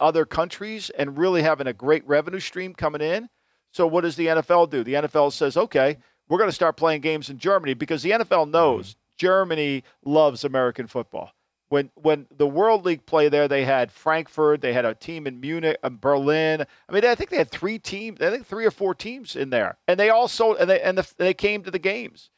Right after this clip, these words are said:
Speaker 1: Like, that's a huge revenue stream for the N F L and their ownership group and for the players. And they're gonna tap into it just like the N B A has tapped into those off-,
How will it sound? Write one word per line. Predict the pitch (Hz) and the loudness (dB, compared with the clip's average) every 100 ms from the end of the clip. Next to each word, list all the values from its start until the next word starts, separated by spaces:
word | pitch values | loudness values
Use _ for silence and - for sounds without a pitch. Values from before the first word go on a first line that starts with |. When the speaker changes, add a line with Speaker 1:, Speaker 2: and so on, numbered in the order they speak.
| _ _ | _ _
Speaker 1:
Like, | - 147 | -4 0
that's | 202 240 - | 2 2 0
a | 165 | -4
huge | 147 - 208 220 226 156 | -6 -12 -10 -8 -8 -8
revenue | 143 165 165 160 131 | 0 2 2 -4 -8
stream | - 143 131 127 117 110 _ _ _ _ _ | -10 -8 -8 -6 -10 -14 _ _ _ _ _
for | 170 165 156 | 2 2 2
the | 147 | 0
N | 151 | 0
F | 147 | 0
L | 147 143 | 2 2
and | 117 135 | 2 -2
their | - | 0
ownership | 165 175 151 147 - | 0 0 -6 -8 -8
group | 143 135 120 _ _ _ _ | -6 -6 -6 _ _ _ _
and | 156 151 | -4 -2
for | 202 | -2
the | 196 | -2
players. | - 226 311 120 - - | 2 2 2 -2 -8 -4
And | 156 | 0
they're | 180 | 2
gonna | 196 143 | 2 0
tap | - 156 - | 2 0 0
into | 170 156 139 | -4 -2 -4
it | |
just | 156 180 | -2 -2
like | 185 170 | 0 0
the | 156 165 | -2 -4
N | 160 | -2
B | 156 | 2
A | 196 | 2
has | 175 127 | 2 0
tapped | 165 143 - | 0 0 0
into | 151 147 | -4 -2
those | 147 160 151 | 0 0 2
off-, | 151 151 | 2 2